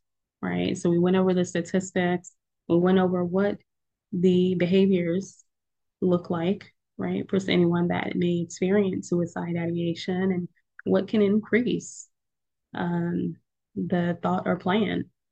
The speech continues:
right? And so I want to close,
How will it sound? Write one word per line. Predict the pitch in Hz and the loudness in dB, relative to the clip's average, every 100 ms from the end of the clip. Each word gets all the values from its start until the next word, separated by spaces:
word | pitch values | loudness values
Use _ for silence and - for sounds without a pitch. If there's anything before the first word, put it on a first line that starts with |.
| _ | _
right? | 185 180 196 202 - _ _ _ _ - | -8 -4 -4 -4 -12 _ _ _ _ -2
And | 202 196 | 2 2
so | 190 208 196 196 196 - - _ _ _ _ _ _ _ _ | 2 0 2 0 0 -2 -6 _ _ _ _ _ _ _ _
I | 214 196 | 0 2
want | 190 208 254 277 - | 4 4 4 -2 -4
to | 233 214 208 196 | 0 2 2 0
close, | 196 - 196 208 208 180 180 185 190 - - | -2 0 4 6 6 4 2 0 -4 -8 -20